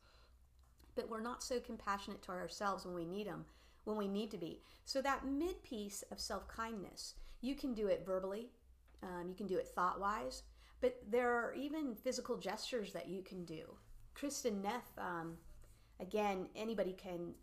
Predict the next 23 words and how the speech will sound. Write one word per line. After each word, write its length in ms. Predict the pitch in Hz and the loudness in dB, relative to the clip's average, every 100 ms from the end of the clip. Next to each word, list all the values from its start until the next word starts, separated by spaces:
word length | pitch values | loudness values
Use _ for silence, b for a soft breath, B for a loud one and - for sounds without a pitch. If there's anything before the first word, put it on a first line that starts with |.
| - | -14
can 240 | - 196 | -6 -2
look 160 | 208 214 | -2 -2
her 140 | 208 | 0
up 200 | 185 196 | 2 2
and 160 | 185 175 | 0 -4
see 220 | - 214 | -4 -4
some 200 | 202 226 | -2 -2
of 80 | 180 | 0
the 80 | 165 | 0
gestures 720 | 165 220 208 - 175 - - | 2 0 0 -4 -4 -4 -6
that 120 | - | -8
she 160 | - 180 | -8 -6
talks 400 | - 185 208 - | 0 0 0 -6
about. 340 | 160 - - - b b b b b - | -4 -6 -8 -14 b b b b b 2
But 120 | 233 | 6
let's 160 | 277 | 6
just 140 | 285 - | 6 0
start 180 | 233 190 | 2 0
with 140 | 190 | -2
talking 340 | 190 180 196 | -4 -4 -4
to 120 | 190 185 | -4 -6
yourself 280 | 170 160 | -4 -6
kindly. 480 | - 175 175 160 - | -6 -6 -6 -6 -12